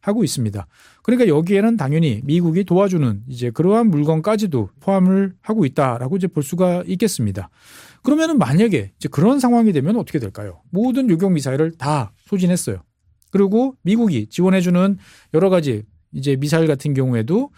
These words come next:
지금 도와주고는 있습니다만, 이것도 조만간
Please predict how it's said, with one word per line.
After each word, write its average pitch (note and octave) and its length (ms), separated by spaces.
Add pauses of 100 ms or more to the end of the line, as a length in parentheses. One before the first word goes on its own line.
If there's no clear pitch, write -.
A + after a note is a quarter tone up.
(140)
지금 D3 180
도와주고는 F3+ 440
있습니다만, C3 600
이것도 G#3+ 260
조만간 D#3 480